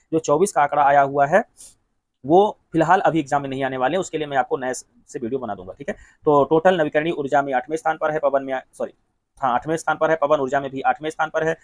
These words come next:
सौर ऊर्जा में चौथे स्थान पर है मध्य प्रदेश और प-, biomass energy में second स्थान पर है, दूसरे स्थान पर, ठीक है। पवन ऊर्जा की बात करें, तो पवन ऊर्जा भारत में, भारत के total पवन ऊर्जा उत्पादन पू-, पूछे,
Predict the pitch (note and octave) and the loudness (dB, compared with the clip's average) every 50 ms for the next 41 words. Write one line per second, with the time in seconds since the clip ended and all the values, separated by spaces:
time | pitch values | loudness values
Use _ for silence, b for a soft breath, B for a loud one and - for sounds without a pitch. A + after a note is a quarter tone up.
0 | b b b b b b - D#3 E3 D#3+ D3+ C3+ D3 C#3+ C#3+ C3+ - C3 C3 - | b b b b b b 2 4 4 4 4 2 2 0 0 -2 -4 -4 -4 -4
1 | D#3+ - - D#3 D3+ D3+ D#3 D#3 D#3 D3+ D#3 D#3+ D#3 D3+ D#3+ D#3 - - D#3 D3+ | -4 -2 -2 -4 -2 -2 -4 -4 -4 -6 -8 -6 -4 -2 -2 -2 0 0 0 0
2 | - D3 C#3+ - B2 C3 C#3 D3+ E3+ G3 F3+ D3 C3+ - - C3+ B2 A#2 A2+ B2+ | 2 2 0 0 2 2 4 4 4 4 2 2 0 -2 -2 -4 -6 -4 -4 -6
3 | D3+ F3 - - C3 C3 A2+ G#2 - _ - F#2+ - - - G2+ G#2 C3 A#2+ - | -8 -8 -8 -8 -8 -8 -10 -10 -12 _ -18 -18 -14 -14 -14 -10 -10 -10 -8 -8
4 | A2+ - - F#2+ - - - D3 - G3+ - _ B B B B B B B _ | -10 -10 -12 -14 -16 -16 -14 -10 -10 -10 -10 _ B B B B B B B _
5 | - E3+ G3 G#3+ G#3+ - - D3 C3 A#2+ D3+ D3+ - B2+ A#2+ A2 - - A2 B2+ | 2 4 4 4 2 2 -2 -4 -2 0 -2 -2 -2 -2 -4 -4 -2 -4 -6 -6
6 | E3 G#3 - _ _ _ _ _ _ _ _ _ _ _ _ _ _ _ _ _ | -6 -8 -10 _ _ _ _ _ _ _ _ _ _ _ _ _ _ _ _ _
7 | _ _ _ - D3+ D3 D3 - D#3 E3 - E3+ - D#3 C3+ B2 C#3+ D3+ F3 - | _ _ _ 0 0 2 4 4 4 4 4 2 2 -4 -2 2 4 2 2 2
8 | _ _ _ _ _ _ _ _ _ - - B2+ C#3 E3+ F#3 - D3+ D#3 F3+ - | _ _ _ _ _ _ _ _ _ -6 0 2 4 4 4 2 -4 -6 -6 -8
9 | _ _ _ _ _ _ _ _ _ _ _ _ _ _ _ _ _ _ _ _ | _ _ _ _ _ _ _ _ _ _ _ _ _ _ _ _ _ _ _ _
10 | _ _ _ A2 A#2 C3+ E3 - - - - D#3+ D#3+ - D3+ C#3+ C#3+ E3+ F3 E3+ | _ _ _ -2 0 2 2 0 -2 -4 -2 -2 0 0 0 2 2 4 4 4
11 | D#3 - - - C#3+ D#3 D#3 - - C#3+ C3 D3+ D3+ D3 - - B2+ C3 D3 D#3 | 2 0 0 0 2 2 2 0 0 0 4 4 4 4 4 4 4 4 4 4
12 | D#3 _ - A#2+ - _ _ _ - - A#2+ - D#3 | 2 _ -8 -12 -12 _ _ _ -6 -4 0 2 2